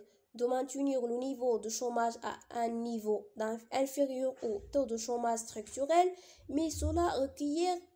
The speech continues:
de mener une politique monétaire qui amène l'inflation au-delà du niveau anticipé. À long terme, donc, l'arbitrage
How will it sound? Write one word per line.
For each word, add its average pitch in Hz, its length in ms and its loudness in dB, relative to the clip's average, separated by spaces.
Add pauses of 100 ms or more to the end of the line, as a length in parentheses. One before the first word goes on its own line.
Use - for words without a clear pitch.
(480)
de 240 120 -8
mener 302 460 0
une 277 220 2
politique 311 640 -2 (240)
monétaire 285 680 2
qui 262 220 -2
amène 269 360 2 (200)
l'inflation 269 800 0
au-delà 247 540 -2 (440)
du 240 220 -2
niveau 269 500 0 (120)
anticipé. 240 760 -8 (460)
À 220 100 2
long 233 200 2
terme, 330 460 2
donc, 320 400 0 (360)
l'arbitrage 294 680 0